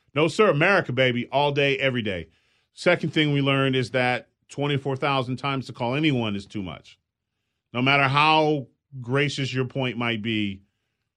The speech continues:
twenty-four thousand. There's, l-, I mean, that's eight days. I don't, I think Kat could never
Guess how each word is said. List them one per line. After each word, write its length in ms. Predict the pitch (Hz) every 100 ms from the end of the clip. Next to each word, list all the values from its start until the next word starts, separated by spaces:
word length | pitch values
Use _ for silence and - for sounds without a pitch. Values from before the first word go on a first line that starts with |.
| _ _ _
twenty-four 380 | 127 113 113
thousand. 460 | 104 107 95 87 87
There's, 180 | 123 113
l-, 180 | 107 - 82
I 40 |
mean, 180 | 165 160
that's 220 | 202 - -
eight 240 | 156 -
days. 400 | 127 110 82 - _ _ _ _ _ _ _ _ _ -
I 160 | 160
don't, 240 | 240 185 - _
I 160 | 139 180
think 440 | 185 196 180 147 - _ _ _ _ -
Kat 380 | 160 147 - -
could 200 | 151 123
never 600 | 131 139 123 113 104